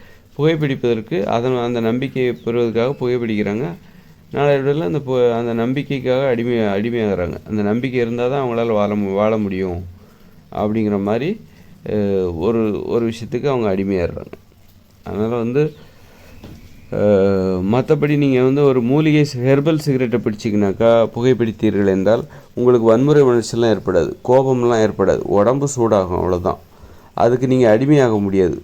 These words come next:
வெறுமனே புகை, புகையை உள்ள எடுத்து, அது நீங்க வெந்நீர் குடிப்பதற்கு நீங்க எப்படி அடிமையாக மாட்டீங்களோ அதே மாதிரி தான்.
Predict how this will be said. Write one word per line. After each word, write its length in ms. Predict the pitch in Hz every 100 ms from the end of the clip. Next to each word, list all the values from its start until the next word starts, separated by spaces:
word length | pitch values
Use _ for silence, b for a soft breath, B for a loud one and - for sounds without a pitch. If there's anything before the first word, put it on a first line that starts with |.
| - - - - -
வெறுமனே 440 | 104 120 135 143 143
புகை, 360 | 135 120 120 123 120 113 107
புகையை 300 | 127 139 135
உள்ள 180 | 120 117
எடுத்து, 300 | 113 110 160 202 B B B B -
அது 120 | 117
நீங்க 200 | 131 131
வெந்நீர் 400 | 117 135 170 151
குடிப்பதற்கு 500 | 143 107 127 127 135
நீங்க 180 | 135 127
எப்படி 220 | 113 117 120
அடிமையாக 440 | 107 110 110 107
மாட்டீங்களோ 420 | 101 98 95 98 113
அதே 180 | 101
மாதிரி 220 | 101 95 85
தான். 160 | -